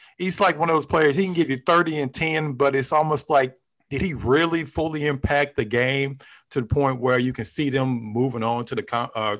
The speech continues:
moving on to the finals? Like, what's kinda your opinion on Giannis? And was James Harden right? Is that, you know, he wish he can be seven foot tall and dunk and, and run the court, and that's all he had to do? Well, what's kinda your opinion on Giannis?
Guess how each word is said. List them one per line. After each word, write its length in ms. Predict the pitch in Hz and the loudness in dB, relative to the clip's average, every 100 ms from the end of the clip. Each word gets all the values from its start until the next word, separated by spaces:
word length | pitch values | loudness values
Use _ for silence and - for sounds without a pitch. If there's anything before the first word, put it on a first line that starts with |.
| - | -6
moving 240 | 135 135 | -6 -4
on 160 | 123 123 | -4 -6
to 100 | - | -6
the 80 | 110 | -4
finals? 520 | - 120 120 123 - - - - | -2 0 -2 -6 -10 -20 -8 -2
Like, 120 | 131 | 2
what's 180 | 208 226 | 2 2
kinda 180 | 196 | 0
your 140 | 180 170 | 2 2
opinion 540 | 139 - 165 147 123 | 2 0 0 0 0
on 160 | 117 107 | 0 -2
Giannis? 500 | 104 113 113 113 - | -2 0 0 -2 -4
And 260 | 120 113 113 _ _ _ | -6 -6 -6 _ _ _
was 340 | - 143 170 143 | 2 4 4 4
James 300 | 160 151 139 | 2 2 2
Harden 300 | 147 139 117 | 2 2 0
right? 300 | 117 131 120 | 0 2 2
Is 120 | 107 | 0
that, 240 | 113 110 - _ _ | 0 0 -4 _ _
you 60 | 127 | -2
know, 140 | 123 | 0
he 120 | 117 151 | 0 0
wish 240 | 143 131 | 0 0
he 80 | 139 | -2
can 180 | 131 113 | -4 -2
be 360 | 123 120 117 - _ - | 0 0 -2 -8 _ -2
seven 260 | 151 131 | 2 2
foot 320 | 113 139 131 | 2 0 0
tall 380 | - 123 123 120 | 0 2 4 2
and 180 | 107 98 | 0 -2
dunk 340 | 120 123 117 - | 0 0 -2 -4
and, 240 | 120 127 | -4 -4
and 160 | 127 131 | -2 2
run 140 | 135 | 2
the 80 | 127 | 2
court, 300 | 113 143 127 | 2 4 4
and 80 | 113 | 0
that's 180 | 113 123 | -2 0
all 140 | 127 | 0
he 100 | 113 | 2
had 120 | 117 107 | 0 -2
to 60 | |
do? 320 | 98 117 101 101 | -2 -2 -4 -6
Well, 160 | 123 | -8
what's 280 | 127 139 185 | -6 -6 -4
kinda 180 | - 151 | -2 0
your 100 | 131 | 0
opinion 300 | 113 135 113 | 0 0 0
on 140 | 104 92 | -4 -4
Giannis? 420 | 101 98 92 - | -4 -4 -8 -14